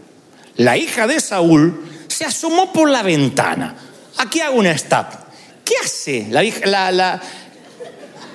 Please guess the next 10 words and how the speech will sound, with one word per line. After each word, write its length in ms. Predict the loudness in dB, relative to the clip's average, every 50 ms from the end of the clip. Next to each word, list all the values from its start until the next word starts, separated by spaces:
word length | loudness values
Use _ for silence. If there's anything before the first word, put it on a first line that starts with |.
| -20 -20 -18 -18 -18 -18 -16 -16 -16 -16 -14 -14 -14 -12 -12 -12 -12 -12 -12 -12 -8 -2
iba 140 | 0 2 2
a 40 | 2
decir 160 | 2 0 0
la 80 | 2 2
vieja, 220 | 2 2 2 2
pero 160 | 2 2 2
queda 140 | 2 0 0
feo. 200 | 2 2 2 2
¿Qué 100 | 0 -2
hace 380 | -2 -2 -2 -4 -4 -4 -4